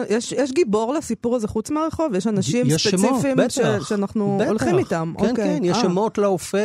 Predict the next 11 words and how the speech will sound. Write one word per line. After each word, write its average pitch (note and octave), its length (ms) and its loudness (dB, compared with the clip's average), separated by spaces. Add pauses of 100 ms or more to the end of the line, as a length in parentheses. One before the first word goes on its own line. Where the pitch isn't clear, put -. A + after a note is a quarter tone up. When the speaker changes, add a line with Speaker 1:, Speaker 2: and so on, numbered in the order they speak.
(120)
Speaker 2:
ויש F3 300 -4
שמות, F#3+ 300 -4
Speaker 1:
אה. - 60 -2 (140)
Speaker 2:
אה, F3+ 60 4
ל-, F3+ 160 4
לאנשים F3 420 -2
שזורקים F3+ 320 -4
Speaker 1:
מדהים. F#3+ 160 2
Speaker 2:
אותם. F#3 240 -2 (400)
ממש, D3+ 400 0
ו-, F3 40 0